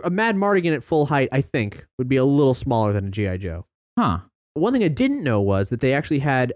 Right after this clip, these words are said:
Speaker 1: a number of very hard to find accessories, such as some, like, battle wagons and so on for, uh, the chariots, for the chariot race, but also a very impressive, very impressive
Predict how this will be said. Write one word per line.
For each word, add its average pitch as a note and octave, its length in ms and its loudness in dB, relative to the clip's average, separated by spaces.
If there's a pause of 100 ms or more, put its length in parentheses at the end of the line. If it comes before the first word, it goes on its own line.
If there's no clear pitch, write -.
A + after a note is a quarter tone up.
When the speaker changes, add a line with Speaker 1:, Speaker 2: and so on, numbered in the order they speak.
Speaker 1:
a B2 60 0
number C3+ 260 0
of A2+ 100 0
very C#3 240 0
hard D3+ 240 -2
to C3 80 -2
find A#2+ 540 -2 (120)
accessories, A#2 960 -2 (240)
such B2+ 220 -4
as A#2 80 -2
some, A2 200 -4
like, G2 280 -6
battle A2+ 300 0
wagons G2+ 440 -2
and G2+ 120 -10
so G#2 240 0
on G2+ 180 -4
for, G2 320 -2
uh, F#2+ 260 -4
the A2 180 -8
chariots, B2 500 2
for - 80 -8
the G#2+ 80 -2
chariot A#2 380 2
race, G#2 340 -2 (240)
but D3+ 240 -2
also A#2 640 0 (220)
a C#3+ 160 4
very D3+ 600 0
impressive, G#2 680 -4 (140)
very A#2 760 0
impressive A2+ 560 0